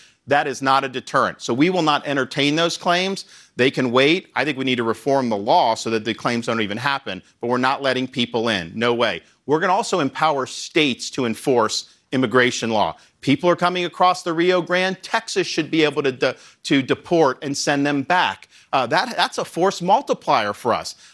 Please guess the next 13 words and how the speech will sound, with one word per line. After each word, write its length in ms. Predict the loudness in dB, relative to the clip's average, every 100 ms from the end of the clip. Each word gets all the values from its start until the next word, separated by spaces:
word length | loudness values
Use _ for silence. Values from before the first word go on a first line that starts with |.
| _
I 140 | -2 0
am 180 | 0 0
gonna 180 | 0
build 360 | 2 4 4 2
the 80 | 0
border 360 | 2 2 2
wall. 400 | 0 -2 -4 -6 -6
And 140 | -2
I 80 | -2
remember 340 | -2 -4 0 -2
in 80 |
twenty 300 | -2 -2 -2
sixteen, 720 | -2 -6 -6 -4 0 0 -2